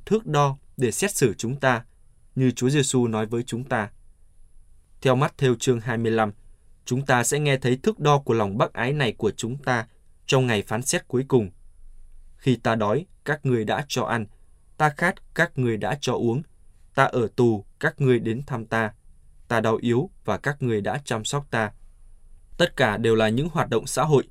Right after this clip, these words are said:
nhưng chúng không được thực hiện vì nghĩa vụ hay bổn phận xã hội, nhưng vì Chúa Giêsu hiện diện trong đó.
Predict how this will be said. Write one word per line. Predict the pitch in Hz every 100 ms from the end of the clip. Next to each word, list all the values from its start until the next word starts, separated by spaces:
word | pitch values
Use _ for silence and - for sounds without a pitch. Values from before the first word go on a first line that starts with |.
| - - - -
nhưng | 131 127
chúng | 127 143
không | 151 131
được | 113
thực | - -
hiện | 131 127 -
vì | 120 107
nghĩa | 117 139
vụ | 156 -
hay | - 123
bổn | 117 101
phận | 87 123
xã | - -
hội, | 156 127 - - - - -
nhưng | 135 123
vì | 120 101
Chúa | - 131
Giêsu | 147 127 135 123
hiện | 113 107 104
diện | 117 -
trong | - 113
đó. | 110 107